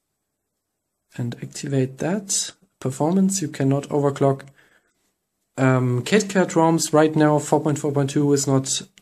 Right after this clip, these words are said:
able to be overclocked. I have seen it in four point two point two and in most four point one point two roms.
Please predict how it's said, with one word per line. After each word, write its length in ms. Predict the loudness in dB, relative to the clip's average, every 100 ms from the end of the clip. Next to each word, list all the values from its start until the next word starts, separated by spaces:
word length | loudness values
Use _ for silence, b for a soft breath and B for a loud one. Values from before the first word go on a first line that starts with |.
| _
able 340 | 2 4 4 2
to 540 | -2 0 2 2 0 B B B _
be 140 | 2
overclocked. 600 | 4 4 2 2 2 0
I 60 | -2
have 140 | 0
seen 200 | 0 0
it 140 | 2 2
in 140 | 0
four 240 | 0 -2
point 280 | 0 -2 -2
two 200 | 2 2
point 240 | 2 0 2
two 320 | 2 2 B B B B _ _
and 520 | -2 0 0 -2 -6 -6
in 360 | -4 -2 0 2
most 600 | 4 2 0 -6 -10 -20
four 640 | -18 -18 -10 -8 -6 -8
point 520 | -12 -6 -4 -4 -4
one 300 | -2 0 0
point 420 | 0 -4 -4 -4 -6
two 320 | -4 -2 -2
roms. 480 | -4 -6 -6 -10